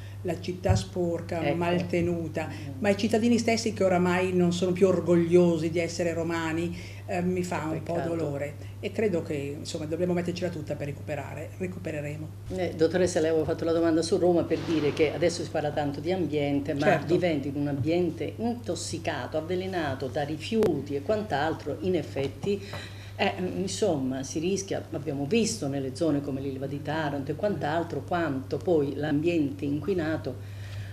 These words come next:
Speaker 2: determini patologie gravissime.
Speaker 1: Sì,
Speaker 2: Eh.
Speaker 1: eh, è venuto avanti nella consapevolezza dell'opinione pubblica che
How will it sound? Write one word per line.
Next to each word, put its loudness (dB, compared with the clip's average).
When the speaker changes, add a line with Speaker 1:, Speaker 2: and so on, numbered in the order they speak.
Speaker 2:
determini 6
patologie 2
gravissime. -2
Speaker 1:
Sì, 4
Speaker 2:
Eh. -2
Speaker 1:
eh, 2
è 4
venuto 8
avanti 4
nella -2
consapevolezza 2
dell'opinione 0
pubblica -2
che 2